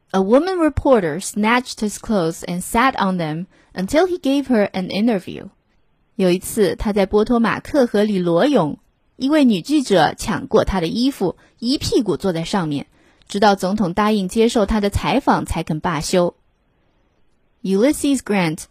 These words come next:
raced his rig through the streets of Washington and was arrested for speeding.尤利西斯·格兰特曾在华盛顿的街道上骑马飞驰，结果因超速被捕。Rutherford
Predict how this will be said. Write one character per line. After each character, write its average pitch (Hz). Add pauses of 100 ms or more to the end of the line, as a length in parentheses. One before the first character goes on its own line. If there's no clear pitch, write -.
raced 262
his 220
rig 180 (140)
through 233
the 233
streets 208
of 175
Washington 175 (360)
and 156
was 151
arrested 170 (100)
for -
speeding. 220 (640)
尤 185
利 220
西 220
斯· 226
格 202
兰 214
特 247
曾 202
在 233
华 185
盛 254
顿 262
的 220
街 294
道 254
上 220
骑 220
马 254
飞 294
驰， 190 (480)
结 202
果 175
因 170
超 226
速 202
被 277
捕。 - (1080)
Rutherford 208